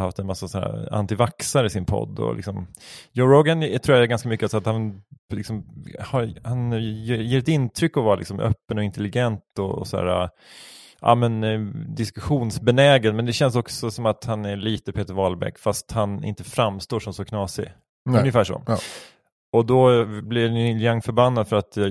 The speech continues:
Speaker 1: på Spotify då, liksom, genom Ro-, Rogan pumpar ut den här, liksom, antivax-propagandan, och så har han sagt att han ska dra tillbaks alla sina låtar,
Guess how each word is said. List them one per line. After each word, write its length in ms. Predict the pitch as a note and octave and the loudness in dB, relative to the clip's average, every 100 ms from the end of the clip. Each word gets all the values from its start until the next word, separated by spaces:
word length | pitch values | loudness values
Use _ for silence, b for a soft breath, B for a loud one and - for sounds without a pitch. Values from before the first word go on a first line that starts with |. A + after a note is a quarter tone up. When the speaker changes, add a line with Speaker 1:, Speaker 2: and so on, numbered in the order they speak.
| F#2 | -4
Speaker 1:
på 140 | - | -6
Spotify 560 | - - G2+ G2+ G#2 G2 | -6 -4 -6 -6 -4 -4
då, 120 | F#2 - | -4 -6
liksom, 380 | F2 F#2 F2+ E2+ | -6 -10 -10 -8
genom 400 | G#2 A2 A2 G2+ | -4 -2 0 0
Ro-, 240 | F#2+ F2+ - F#2+ F#2+ | -2 -4 -8 -6 -2
Rogan 260 | G2+ F#2 F#2+ | -2 -2 -6
pumpar 300 | - G2+ G2 | -6 -4 -2
ut 240 | G#2 A2 - | 0 -2 -6
den 120 | G2 | -8
här, 220 | F2+ F2+ | -8 -8
liksom, 260 | F2 E2+ F2+ | -10 -12 -8
antivax-propagandan, 1160 | F#2 F2 F2+ F#2 - G2 G2+ G#2 C#3 C3 G2+ G2 | -8 -6 -6 -8 -8 -6 -2 2 4 4 0 -4
och 80 | |
så 60 | F#2+ | -4
har 60 | F#2 | -4
han 80 | |
sagt 240 | F2 F2+ - | -4 -10 -10
att 60 | |
han 100 | F2 | -12
ska 220 | F2+ F#2+ F#2 | -10 -10 -10
dra 240 | F#2+ G#2+ | -4 -2
tillbaks 460 | A#2 A#2 A#2 G2 - | 0 4 4 4 0
alla 220 | G2+ F#2+ | -4 -4
sina 280 | - A2 - | -6 -8 -8
låtar, 760 | F#2+ G#2 A2+ F#2+ - G2+ F2+ | -4 2 4 2 2 0 0